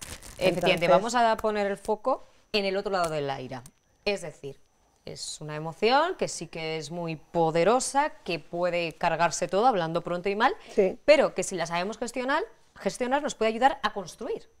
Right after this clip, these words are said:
Speaker 2: A construir grandes cosas en la vida, pura creatividad. Mira, los artistas, que siempre los hemos visto, ¿no? Muy viscerales, muy pasionales, pues ellos aprovechan su ira,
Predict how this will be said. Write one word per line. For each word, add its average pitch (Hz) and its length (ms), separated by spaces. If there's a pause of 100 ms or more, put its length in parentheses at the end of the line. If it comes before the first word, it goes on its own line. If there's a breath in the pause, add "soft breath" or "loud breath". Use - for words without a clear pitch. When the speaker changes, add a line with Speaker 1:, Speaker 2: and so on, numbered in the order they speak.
(380)
Speaker 2:
A - 100
construir 190 440
grandes 196 380
cosas - 340
en 196 120
la 165 100
vida, 160 340 (400 soft breath)
pura 220 280
creatividad. 160 800 (360 loud breath)
Mira, 233 140
los 196 180
artistas, 220 520
que 208 100
siempre 208 300
los 190 160
hemos 180 200
visto, 175 460
¿no? 160 180
Muy 190 200
viscerales, 165 720
muy 208 140
pasionales, 180 920 (600 loud breath)
pues - 220
ellos 233 340
aprovechan 254 580
su 233 400
ira, 269 300